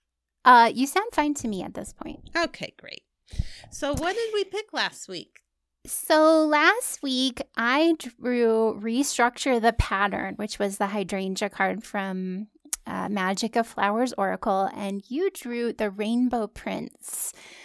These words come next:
Speaker 1: from the Wisdom of the Hidden Realms, which
Speaker 2: Mm-hmm.
Speaker 1: also seemed to be similar to Restructure the Pattern. It was
Speaker 2: Mm.
Speaker 1: like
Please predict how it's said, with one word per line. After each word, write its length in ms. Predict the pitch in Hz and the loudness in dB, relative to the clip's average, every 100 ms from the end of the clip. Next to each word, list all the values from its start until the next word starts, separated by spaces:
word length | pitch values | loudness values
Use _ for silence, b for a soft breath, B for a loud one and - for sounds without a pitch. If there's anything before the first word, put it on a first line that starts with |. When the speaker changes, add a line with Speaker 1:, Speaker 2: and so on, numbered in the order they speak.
| B B B B _ | B B B B _
Speaker 1:
from 360 | - - 247 233 | -6 0 4 4
the 100 | 226 | 4
Wisdom 380 | 220 214 226 | 2 2 2
of 160 | 214 190 | 0 2
the 100 | 240 | 2
Hidden 400 | 226 214 196 190 | 2 0 -2 -2
Realms, 800 | 190 180 - - - 208 - 220 | -4 -4 -4 -8 -12 -8 -8 -2
which 220 | 233 214 | 0 0
Speaker 2:
Mm-hmm. 400 | - - - - | 0 -4 -6 -4
Speaker 1:
also 540 | 254 285 294 285 262 240 | -2 0 0 2 2 2
seemed 600 | - - 226 226 202 - - - - | -2 -6 -4 -4 -6 -8 -10 -10 -14
to 140 | - 214 | -10 -8
be 200 | 202 185 | -8 -8
similar 680 | - - 190 185 185 190 - | -8 -8 -8 -8 -8 -10 -12
to 160 | - | -14
Restructure 680 | 190 196 202 - 180 - 190 | -12 -10 -10 -12 -12 -12 -10
the 100 | 190 | -10
Pattern. 460 | - 185 185 180 185 | -10 -10 -8 -8 -8
It 120 | 185 | -8
was 160 | 185 170 | -8 -8
Speaker 2:
Mm. 40 | |
Speaker 1:
like 320 | 185 185 - | -8 -10 -14